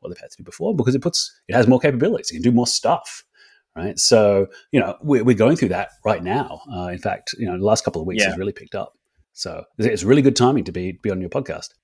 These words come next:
Speaker 2: So, so let's, let's rewind back a step and then just give us a bit of an overview. What is offers? Like, what, what is an offer compared to just doing an, a standard Lightning invoice? So I guess just for listeners who are new, maybe you've never used the Lightning Network, you might have had a phone wallet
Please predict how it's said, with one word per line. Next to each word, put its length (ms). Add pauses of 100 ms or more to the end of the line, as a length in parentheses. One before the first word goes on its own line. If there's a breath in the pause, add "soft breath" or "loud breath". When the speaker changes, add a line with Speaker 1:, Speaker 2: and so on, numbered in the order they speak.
(160)
Speaker 2:
So, 220
so 160
let's, 320
let's 260
rewind 360
back 200
a 40
step 360
and 140
then 180
just 280
give 140
us 140
a 40
bit 160
of 80
an 80
overview. 420
What 220
is 180
offers? 460
Like, 220
what, 280 (300 loud breath)
what 180
is 80
an 160
offer 340
compared 280
to 100
just 240
doing 220
an, 160
a 60
standard 480 (100)
Lightning 320
invoice? 280
So 200
I 80
guess 220
just 380
for 60
listeners 340
who 80
are 60
new, 260
maybe 240
you've 120
never 160
used 240
the 40
Lightning 300
Network, 460
you 60
might 180
have 80
had 180 (220)
a 80
phone 240
wallet 260